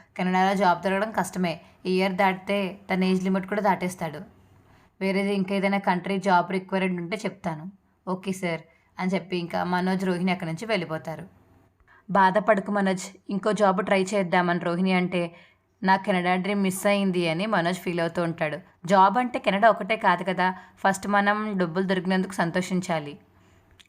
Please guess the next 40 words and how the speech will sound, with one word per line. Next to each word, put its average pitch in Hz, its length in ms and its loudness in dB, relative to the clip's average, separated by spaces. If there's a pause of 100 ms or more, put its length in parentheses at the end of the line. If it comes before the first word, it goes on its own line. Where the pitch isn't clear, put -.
"సెలబ్రేట్ 185 520 2
చేసుకుందాం 196 500 0
పదా" 185 260 0
అని 180 240 2
రోహిణి 214 340 -2
అంటుంది. 160 400 -4
"పదా" 202 300 4
అని 165 160 0
చెప్పి - 320 -14
ఇద్దరు 185 240 0
బయటికి 190 360 0
వెళ్తారు. 151 360 -6 (520)
ఇక - 160 -6
ఐస్ 185 200 0
క్రీమ్ 196 180 -2
కొనుక్కొని 190 380 -2
వెళ్తారు. 165 420 -2 (380)
ఐస్ 190 140 0
క్రీమ్ 247 160 -4
కొనుక్కొని 220 300 0
ఒక 185 100 -2
దగ్గర 180 240 -2
కూర్చొని 202 320 -6
తింటూ 190 300 -2
ఉంటారు 180 360 0
మనోజ్ 185 400 -2
ఇంకా 196 360 -2
రోహిణి. 165 380 -4 (480)
ఇంకా 214 220 -6
రోహిణి 214 280 2
చేయి 208 220 -2
తీసుకుని 202 320 -4
ముద్దు 180 180 0
పెట్టుకుంటాడు 185 500 0
మనోజ్. 170 340 0 (120)
"ఏయ్, 226 180 0 (420)
మనం 202 240 2
బయట 190 240 2
ఉన్నాం. 208 240 2 (440)
ఏయ్, 214 180 2